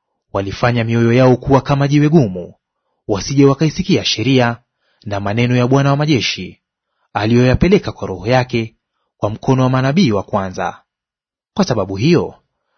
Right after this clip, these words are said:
ghadhabu kuu ikatoka kwa Bwana wa majeshi. Ikawa kwa sababu walilia, wao wasitake kusikiliza, basi wao nao watalia,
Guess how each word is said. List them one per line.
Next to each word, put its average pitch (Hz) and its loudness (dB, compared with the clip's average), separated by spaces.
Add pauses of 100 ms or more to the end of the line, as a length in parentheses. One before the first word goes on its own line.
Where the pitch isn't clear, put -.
(140)
ghadhabu 101 -4
kuu 123 2
ikatoka 127 -4
kwa 156 0
Bwana 151 4
wa 101 -4
majeshi. 95 -8 (680)
Ikawa 139 2
kwa 143 -4
sababu 175 2
walilia, 98 -2 (480)
wao 117 4
wasitake 131 0
kusikiliza, 123 -4 (580)
basi - -2 (420)
wao 107 2
nao 120 0
watalia, 131 -2